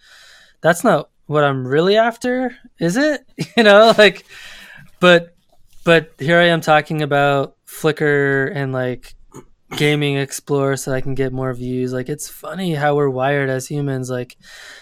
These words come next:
I think, I think people have figured out, like, the psychological effects of getting likes and comments. Like,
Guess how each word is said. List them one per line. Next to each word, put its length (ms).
I 100
think, 280
I 80
think 240
people 300
have 100
figured 300
out, 240
like, 360
the 440
psychological 800
effects 460
of 240
getting 320
likes 400
and 120
comments. 580
Like, 240